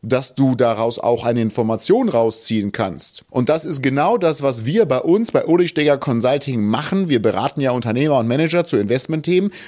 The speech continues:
dass wir immer erstmal genau feststellen, wie ist der aktuelle Status quo. Und das nennt sich dann bei uns die Geschäftsführer-Renteninformation. Die normale Renteninformation ist ja ein Schreiben, was der Angestellte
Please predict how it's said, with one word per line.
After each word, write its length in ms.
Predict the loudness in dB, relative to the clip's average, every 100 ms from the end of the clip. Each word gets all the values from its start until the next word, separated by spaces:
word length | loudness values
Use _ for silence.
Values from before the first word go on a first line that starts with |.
| -8
dass 140 | -2
wir 160 | -2 2
immer 240 | 2 2
erstmal 380 | 2 0 0 0
genau 220 | 2 0
feststellen, 580 | 0 0 0 0 0 0
wie 80 | 0
ist 140 | 0
der 120 | -2
aktuelle 320 | -4 -4 -2 0
Status 320 | -2 -2 -6
quo. 280 | 0 0 0 -10 -18
Und 80 | 0
das 160 | 0 2
nennt 160 | 0
sich 140 | 0 -2
dann 120 | 0
bei 100 | 0
uns 380 | 2 0 -2 -4
die 160 | -2
Geschäftsführer-Renteninformation. 2500 | 0 0 0 -2 -6 -8 -4 0 2 2 0 -4 -4 -2 0 -2 -2 -4 -4 -2 -2 0 0 0 -4 _ _
Die 100 | 0
normale 320 | 2 2 2 0
Renteninformation 840 | 0 2 2 2 2 2 2 2
ist 180 | 0 0
ja 140 | 0
ein 160 | 0 0
Schreiben, 580 | -2 0 0 0 -2 0
was 220 | 0 -2
der 520 | 0 2 2 0 -6 -14 _ _ -2
Angestellte 960 | 0 0 -2 0 2 2 4 4 4